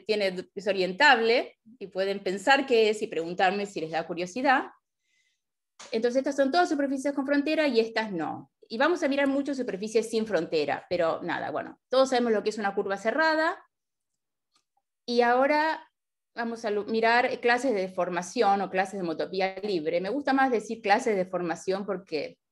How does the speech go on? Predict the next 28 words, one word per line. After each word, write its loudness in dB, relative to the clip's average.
siempre -6
hay -2
que 0
decir 0
la 4
palabra 2
que -8
me -14
parece -2
a 2
mí -2
que -2
de-, 0
da 6
el 4
significado 2
y 0
no -4
una -4
palabra 0
que -6
no, -8
que -2
no -4
sugiere 0
lo 0
que -4
es. -18